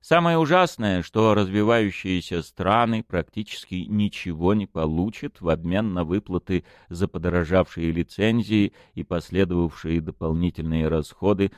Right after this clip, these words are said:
на воплощение новой системы защиты I P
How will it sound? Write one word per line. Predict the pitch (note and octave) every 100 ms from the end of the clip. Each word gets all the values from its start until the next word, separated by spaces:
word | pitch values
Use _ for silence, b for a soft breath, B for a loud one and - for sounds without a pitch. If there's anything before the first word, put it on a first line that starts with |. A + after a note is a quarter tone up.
| B
на | E2+ F2
воплощение | E2 - E2 - - F#2 F2+ E2+
новой | E2 F2 E2 D#2+
системы | - D2+ - E2 D#2+ D#2
защиты | D#2+ D2+ - - - G2+ b b
I | - D#2+
P | D#2 E2 D#2